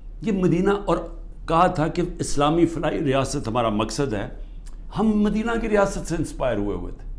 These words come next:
हम उनकी सुन्नत से इंस्पायर हुए थे कि जो वो इनकलाब लेके आए थे। और वो जो, जो इंसाफ है, ये बार बार प्लीज मेरी बात सुन लें, इंसाफ, सारे अल्लाह के पैगंबर इस दुनिया में इंसाफ की बात करने आए थे।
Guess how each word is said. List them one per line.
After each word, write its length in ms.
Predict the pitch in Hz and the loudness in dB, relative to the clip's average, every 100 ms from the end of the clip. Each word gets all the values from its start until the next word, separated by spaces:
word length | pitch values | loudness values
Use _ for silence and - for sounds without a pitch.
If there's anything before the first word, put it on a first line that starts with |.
| - - - - - | -8 -6 -8 -6 0
हम 220 | 135 208 | 4 6
उनकी 300 | 214 - 220 | 4 2 0
सुन्नत 400 | - 202 208 220 | 0 2 4 4
से 160 | 220 202 | 2 2
इंस्पायर 400 | 170 - 160 151 | 2 2 4 6
हुए 200 | 147 139 | 6 4
थे 120 | 160 | 2
कि 100 | 139 | 0
जो 120 | 131 | -2
वो 100 | 127 | -2
इनकलाब 440 | 123 113 107 101 | -2 0 0 0
लेके 260 | 95 90 92 | -2 -4 -6
आए 160 | 87 85 | -6 -6
थे। 160 | - - - - - - - - - - - - | -8 -8 -6 -6 -6 -8 -6 -6 -8 -10 -6 0
और 140 | 208 | 2
वो 160 | 196 220 | 2 0
जो, 160 | 220 190 - - - - - | -2 -4 -8 -10 -10 -10 -8
जो 120 | 160 | -4
इंसाफ 800 | - 165 160 - 131 160 160 - | 0 2 0 -2 0 0 0 -4
है, 300 | 95 80 - - - - - | -6 -8 -10 -12 -10 -10 -6
ये 80 | 180 | -4
बार 480 | 131 110 165 220 202 | -2 0 4 4 4
बार 300 | 151 151 151 | 2 2 2
प्लीज 340 | - 139 139 | 0 2 2
मेरी 180 | 120 123 | 0 -4
बात 300 | 104 113 113 | 0 0 -2
सुन 220 | - 120 | -4 -4
लें, 200 | 117 139 | -4 -6
इंसाफ, 680 | 143 117 - 120 131 147 123 - - - - - - - - - - | -6 -6 -6 -4 0 0 -2 -8 -12 -12 -10 -10 -8 -8 -8 -10 -10
सारे 680 | - - - 143 175 196 208 | -10 -8 2 4 6 6 6
अल्लाह 320 | 185 180 175 | 6 4 4
के 160 | 175 170 | 2 -2
पैगंबर 680 | - 151 135 143 147 147 | 2 2 2 2 2 2
इस 200 | 113 - | 2 0
दुनिया 420 | 101 117 131 135 135 | -2 0 2 2 0
में 240 | 127 127 | -2 -2
इंसाफ 480 | 123 120 120 117 - | -2 -2 -4 -4 -4
की 120 | - | -6
बात 340 | 107 104 107 - | -2 -2 -2 -4
करने 280 | 92 95 95 | -6 -4 -6
आए 180 | 90 | -8
थे। 160 | 90 92 | -8 -10